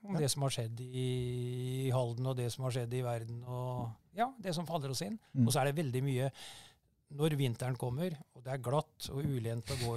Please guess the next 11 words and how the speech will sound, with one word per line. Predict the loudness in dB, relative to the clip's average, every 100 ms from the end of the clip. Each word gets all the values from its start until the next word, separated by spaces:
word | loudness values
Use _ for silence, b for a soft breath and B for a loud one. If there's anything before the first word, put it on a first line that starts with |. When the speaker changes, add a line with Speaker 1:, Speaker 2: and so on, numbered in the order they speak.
| 0
Speaker 1:
i | 0 0 0
marka | 0 -2 -4 -4
og | -2
det | 0
hele, | 2 0 0 -6
så | -8 -4 -2
går | 0 0 0
vi | 0 0 -2
i | -2
byområder. | -2 -4 -6 -8 -10 -14 _ _
Speaker 2:
Ja. | -18